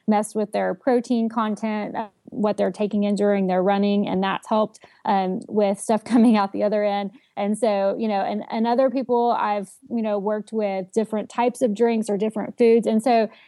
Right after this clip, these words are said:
you know, it just really depends on the, the reason for the problem.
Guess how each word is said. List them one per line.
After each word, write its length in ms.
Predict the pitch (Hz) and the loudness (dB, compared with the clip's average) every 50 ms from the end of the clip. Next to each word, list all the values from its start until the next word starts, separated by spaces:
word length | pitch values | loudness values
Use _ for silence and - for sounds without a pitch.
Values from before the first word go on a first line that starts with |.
| _ | _
you 120 | - 247 233 | 0 2 2
know, 100 | 233 233 | 4 4
it 120 | 233 214 | 2 0
just 220 | 214 285 302 294 - | 0 0 0 0 0
really 220 | 302 320 330 311 | 0 2 2 2
depends 360 | 233 226 226 - 247 233 220 | 0 -2 -4 -2 -2 0 0
on 200 | 240 220 208 196 | 0 0 0 0
the, 240 | 185 180 185 185 - - - - 196 | -2 -2 -2 -2 -4 -6 -10 -12 -4
the 220 | 185 208 196 190 190 | -2 0 0 0 2
reason 480 | 180 214 233 247 254 220 220 214 208 202 | 4 6 6 6 6 6 6 4 2 0
for 140 | - 208 196 | 0 -2 -2
the 80 | 185 | -2
problem. 640 | 180 - - 220 185 175 175 - - 170 165 175 | -2 -2 -2 0 0 0 -2 -4 -6 -6 -6 -8